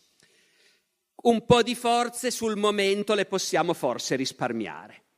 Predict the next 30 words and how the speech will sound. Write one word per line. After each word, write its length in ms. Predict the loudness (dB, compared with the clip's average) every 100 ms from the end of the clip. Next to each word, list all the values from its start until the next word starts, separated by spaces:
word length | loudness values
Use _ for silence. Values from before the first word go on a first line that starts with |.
| _ _ _ _
Però 240 | 6 6
bisogna 300 | 2 0 2
vedere 320 | 2 2 0
se 140 | 0 -2
questa 240 | -4 -4
cosa 260 | -4 -2 -2
ha 40 |
un 80 | -2
senso." 460 | -4 -8 -12 -14 -16 _ _ _ _ _ _ _ _ _ _ _
Gli 120 | 0
austriaci 500 | 0 0 -2 -2 -4
sono 200 | -4 0
arrivati 420 | 0 0 -4 -4
con 160 | -2 0
un 100 | 0
piano. 460 | -6 -16 -16 -20 -20 _ _ _ _ _ _ _
Hanno 220 | 0 4
studiato 540 | 2 2 2 2 2 0
il 100 | -4
fronte 680 | -8 -8 -8 -14 -20 -20 _ _ _ _ _
e 100 | 2
hanno 300 | 2 4 0
visto 440 | 0 -2 -6 -6 -2
dove 220 | 0 0
sarebbe 540 | 0 0 0 0 2
il 120 | 2 4
punto 380 | 4 4 0
giusto 400 | 0 -2 -4 -6
per 180 | -2 -2
attaccare. 800 | -2 -6 -10 -10 -20 -18 -20